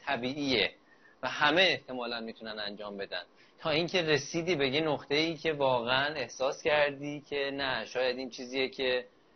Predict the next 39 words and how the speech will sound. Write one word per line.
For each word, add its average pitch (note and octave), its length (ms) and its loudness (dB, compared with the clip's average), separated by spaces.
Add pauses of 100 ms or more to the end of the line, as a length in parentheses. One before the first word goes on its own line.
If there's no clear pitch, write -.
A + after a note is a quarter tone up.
(120)
اه، A2 340 2 (540)
هر - 240 2
کسی D3+ 280 4
نمی‌تونه D3+ 380 2
به C3+ 80 0
این C3 100 2
شدت B2 280 2
انجام A#2+ 320 -4
بده. A#2 300 -2 (300)
ولی D#3 160 4
با D3 220 6
اون، C#3 280 -2
با C3+ 100 2
این C#3 160 0
حال E3 400 0
بازم E3 380 0
وقتی - 280 -2
که، C#3+ 220 -4
تا C3 140 -4
وقتی D#3 280 -2
این C#3+ 140 -6
پروژه B2+ 300 -2
اول B2 340 0
رو B2+ 60 -4
انجام B2 520 -4
ندادی، B2 380 -2
فکر F3 180 -12
می‌کنم E3+ 320 -4 (420)
دقیقاً B2+ 380 8
اون F3 180 0
جوری C3 180 0
که C3+ 120 -2
باید B2 300 2
و B2+ 60 0
شاید D3 280 0
متوجه B2 380 -4
نشدی C3 380 -6
که A2 100 -8
این G#2 180 -6